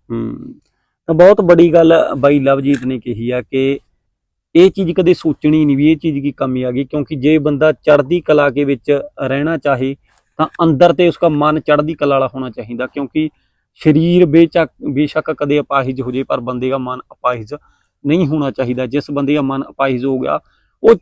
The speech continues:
ਚੰਗੇ ਭਲੇ ਸਰੀਰ ਕੇ ਹੁੰਦੇ ਹੋਏ ਵੀ ਕਦੇ ਕੁਛ ਨਹੀਂ ਕਰ ਸਕਦਾ। ਪਰ ਬਾਈ ਕੀ ਮੈਂ ਕਹਾਂ ਵੀ ਗੱਲਬਾਤ ਕਰਕੇ ਵੀ ਮੈਨੂੰ ਬਹੁਤ ਵਧੀਆ ਲੱਗਿਆ। ਔਰ ਬਾਈ ਕੀ ਜਿਹੜੀਆਂ ਗੱਲਾਂ ਉਹ, ਉਹਨਾਂ ਤੇ ਪਤਾ ਲੱਗਾ ਵੀ ਅਸਲ ਦੇ ਵਿੱਚ ਬਾਈ ਕਹਾ ਵੀ ਚੜ੍ਹਦੀ ਕਲਾ ਦੇ ਵਿੱਚ ਜਿਉਣਾ ਹੀ ਜ਼ਿੰਦਗੀ ਦਾ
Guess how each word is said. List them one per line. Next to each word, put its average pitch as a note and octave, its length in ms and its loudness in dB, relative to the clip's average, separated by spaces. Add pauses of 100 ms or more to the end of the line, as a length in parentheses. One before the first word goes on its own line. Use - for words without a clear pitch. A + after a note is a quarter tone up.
ਚੰਗੇ F#3+ 320 6
ਭਲੇ G3+ 280 6
ਸਰੀਰ F3 380 -2
ਕੇ E3+ 120 0
ਹੁੰਦੇ C#3+ 320 -4
ਹੋਏ C#3+ 200 -2
ਵੀ C#3 140 -2
ਕਦੇ C3 260 -8
ਕੁਛ - 240 -12
ਨਹੀਂ C3+ 140 -4
ਕਰ - 140 -16
ਸਕਦਾ। A2+ 380 -16 (540)
ਪਰ D3+ 120 2
ਬਾਈ D3 300 2
ਕੀ D#3 160 0
ਮੈਂ D3 260 -4
ਕਹਾਂ C3 240 -8
ਵੀ C#3 260 -2 (460)
ਗੱਲਬਾਤ C#3 520 0
ਕਰਕੇ D3 340 0
ਵੀ D3+ 100 0
ਮੈਨੂੰ D3+ 300 -4 (420)
ਬਹੁਤ D#3 260 2
ਵਧੀਆ E3+ 320 2
ਲੱਗਿਆ। D3+ 320 2 (400)
ਔਰ E3+ 260 6
ਬਾਈ F3 320 6
ਕੀ F#3+ 160 0
ਜਿਹੜੀਆਂ F#3 260 4
ਗੱਲਾਂ D#3+ 420 0
ਉਹ, - 240 -6
ਉਹਨਾਂ F#3+ 200 -2
ਤੇ G#3 160 0
ਪਤਾ F3 200 0
ਲੱਗਾ D3 200 0
ਵੀ E3 160 -2
ਅਸਲ E3 200 -6
ਦੇ E3+ 80 -2
ਵਿੱਚ E3 180 -8
ਬਾਈ D#3+ 180 -4
ਕਹਾ D#3+ 180 -4
ਵੀ D#3+ 100 -6
ਚੜ੍ਹਦੀ D#3 420 -2
ਕਲਾ D#3 240 0
ਦੇ D3 80 -2
ਵਿੱਚ D3 220 -6
ਜਿਉਣਾ C3+ 360 -6
ਹੀ C#3 140 -6
ਜ਼ਿੰਦਗੀ B2+ 460 -12
ਦਾ C3 160 -6